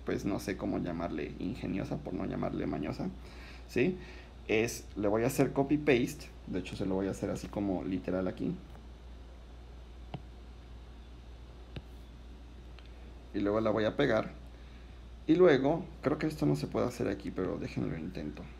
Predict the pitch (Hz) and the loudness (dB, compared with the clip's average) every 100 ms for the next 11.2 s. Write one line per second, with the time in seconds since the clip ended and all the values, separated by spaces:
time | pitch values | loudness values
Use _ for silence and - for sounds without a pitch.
0 | - - - - - - 95 - - 104 | -14 -12 -6 -4 -4 -2 -4 -4 -6 -4
1 | 87 85 - 107 90 101 143 269 - - | -2 -2 -2 -4 0 0 2 -2 -6 -14
2 | - - - 104 107 - - - 101 95 | -16 -14 -4 0 0 -2 -8 0 4 6
3 | 95 90 90 87 85 110 131 - - - | 6 6 4 2 0 -2 -4 -8 -10 -10
4 | - - - 107 104 - 101 120 127 - | -14 -12 -2 2 2 2 2 2 0 2
5 | 117 90 110 127 139 123 117 123 - - | 2 2 0 0 0 2 4 2 0 0
6 | 90 90 90 - 92 - 92 107 - 110 | 2 2 0 2 2 2 -4 -4 -2 0
7 | - - 90 78 - - - - - 180 | 0 0 0 0 -2 -12 -14 0 6 6
8 | 196 196 196 180 180 151 143 123 - - | 6 4 4 6 8 8 8 6 4 -2
9 | - - - 135 131 101 - - 202 170 | -12 -12 2 6 6 4 2 0 6 8
10 | 190 - - - - - 127 123 98 - | 6 2 -8 -12 -10 -2 4 6 6 0
11 | - - | -6 -2